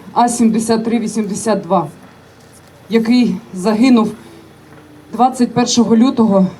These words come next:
дві тисячі двадцять п'ятого року поблизу населеного пункту Томарине Херсонської області під час участі у бойових діях та забезпеченні здійснення заходів з національної безпеки і оборони.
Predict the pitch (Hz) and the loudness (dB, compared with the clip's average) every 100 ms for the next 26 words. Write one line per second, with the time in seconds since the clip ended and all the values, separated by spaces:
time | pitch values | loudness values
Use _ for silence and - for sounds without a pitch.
0 | - - - 180 214 247 294 226 233 202 | -20 -20 -20 -4 -2 0 0 0 0 2
1 | 240 240 208 220 214 208 240 233 233 - | 0 0 0 0 2 2 2 2 0 0
2 | - - - - - - - - 233 262 | -8 -20 -20 -20 -20 -20 -12 -2 2 2
3 | 302 254 247 233 247 226 226 220 247 226 | 4 2 2 2 2 4 4 2 2 4
4 | 226 202 185 - - - - - - - | 2 2 0 -6 -20 -20 -20 -20 -6 0
5 | 240 262 247 220 202 220 196 247 226 240 | 2 2 2 2 0 -2 0 0 0 0
6 | 226 233 185 180 170 175 156 - - - | 2 2 0 -2 -4 -6 -8 -10 -20 -20
7 | - - - - - - - 226 254 233 | -20 -20 -20 -20 -18 -6 -2 0 0 -2
8 | - 269 - 202 - 202 185 - - - | -4 -4 -4 -6 -4 -4 -4 -8 -20 -20
9 | - - - - 190 190 233 233 247 - | -20 -20 -20 -8 0 2 2 4 2 4
10 | 247 233 226 - - - - - 220 220 | 4 4 0 -8 -20 -20 -20 -2 0 2
11 | 202 - 285 294 262 254 180 240 - 226 | 0 0 0 2 4 4 4 2 4 4
12 | 220 185 240 233 226 220 190 220 226 226 | 4 4 2 2 2 0 0 0 2 2
13 | 233 220 208 208 208 208 202 208 180 - | 2 0 -2 -4 -6 -6 -6 -4 -6 -8
14 | - 190 180 185 175 156 | -8 -6 -4 -4 -4 -6